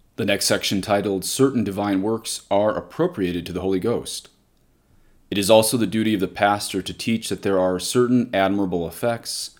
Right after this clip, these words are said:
certain excellent gifts of the Holy Ghost, which are said to originate and emanate from him, as from a perennial fountain of goodness. Although the intrinsic works of the most holy Trinity are common to the three persons,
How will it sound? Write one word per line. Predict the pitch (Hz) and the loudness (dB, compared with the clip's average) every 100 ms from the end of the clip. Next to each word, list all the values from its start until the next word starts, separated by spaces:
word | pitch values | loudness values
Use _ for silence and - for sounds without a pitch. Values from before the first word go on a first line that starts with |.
| _ _ _ - | _ _ _ -10
certain | - 160 147 - | -2 0 0 0
excellent | 117 131 - 147 113 | 0 -2 0 0 0
gifts | 104 98 - | 0 -2 -4
of | 95 | -6
the | 87 | -2
Holy | 98 | -2
Ghost, | 92 90 90 - - | 0 -2 -2 -4 -6
which | 127 | -6
are | 147 | -6
said | - 123 113 | -4 -4 -4
to | - 92 | -6 -6
originate | 92 101 107 127 127 127 | -4 -4 0 0 0 -2
and | 85 | -6
emanate | 101 98 190 | -4 -2 -2
from | - 117 110 | -2 -4 -4
him, | 90 101 - _ _ _ _ | -4 -6 -10 _ _ _ _
as | - 101 - | 0 0 0
from | 113 104 | -2 -2
a | 92 | -4
perennial | - 107 110 113 104 | -4 -2 0 0 -2
fountain | - 95 92 95 | 0 0 0 -2
of | 87 | -2
goodness. | 90 85 71 67 - - _ _ _ _ _ _ _ _ _ | -4 -4 -6 -10 -10 -12 _ _ _ _ _ _ _ _ _
Although | 95 87 104 | -2 2 2
the | 101 101 | 4 4
intrinsic | 95 - 110 101 95 | 2 0 -2 -2 -2
works | 104 104 - | -2 -2 -6
of | - 95 | -6 -2
the | 92 | 0
most | 95 101 104 - | 0 0 -4 -6
holy | 110 107 | -4 -2
Trinity | 95 - 113 92 87 | -4 -4 -2 0 -2
are | - 117 | 0 0
common | 127 127 131 117 | -2 -2 0 0
to | 87 | -2
the | 85 | -6
three | 87 98 | -6 -4
persons, | 92 - 120 - 87 82 - | -4 -4 -4 -4 -6 -6 -8